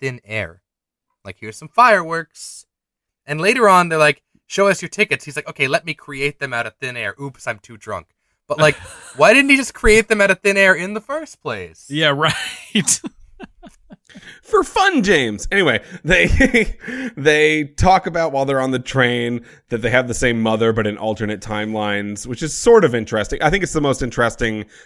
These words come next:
Speaker 3: that this dead piece of air got, which is them alternate Lokis comparing versions of their mother. Loki says nice things about his, but he was adopted, so, and she knew she was adopted, but he didn't.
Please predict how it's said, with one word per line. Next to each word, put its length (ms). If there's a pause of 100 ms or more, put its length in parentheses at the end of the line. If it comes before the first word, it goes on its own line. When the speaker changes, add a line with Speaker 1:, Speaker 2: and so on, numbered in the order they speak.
Speaker 3:
that 400
this 280
dead 440
piece 240
of 260
air 460 (140)
got, 420
which 200
is 280 (240)
them 480 (340)
alternate 540
Lokis 640 (120)
comparing 760
versions 480
of 140
their 160
mother. 500 (360)
Loki 220
says 220
nice 220
things 200
about 220
his, 460
but 180
he 120
was 120
adopted, 800
so, 440 (400)
and 220
she 280
knew 300
she 160
was 120
adopted, 480
but 140
he 100
didn't. 440